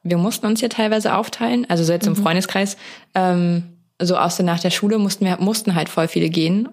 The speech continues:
Speaker 1: und, äh, mich hat noch nie eine Uni in Berlin angenommen.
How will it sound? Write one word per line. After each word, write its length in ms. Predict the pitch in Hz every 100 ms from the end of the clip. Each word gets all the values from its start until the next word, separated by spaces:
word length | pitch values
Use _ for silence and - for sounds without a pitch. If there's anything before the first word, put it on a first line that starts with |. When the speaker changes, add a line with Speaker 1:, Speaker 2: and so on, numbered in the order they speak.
| - -
Speaker 1:
und, 260 | 180 - -
äh, 380 | 170 165 165 170 - - -
mich 140 | 185
hat 100 | 196
noch 120 | 190 190
nie 200 | 220 220
eine 220 | 190 196
Uni 260 | 208 208 180
in 140 | 170
Berlin 280 | 165 165 165
angenommen. 600 | - 185 156 151 196 220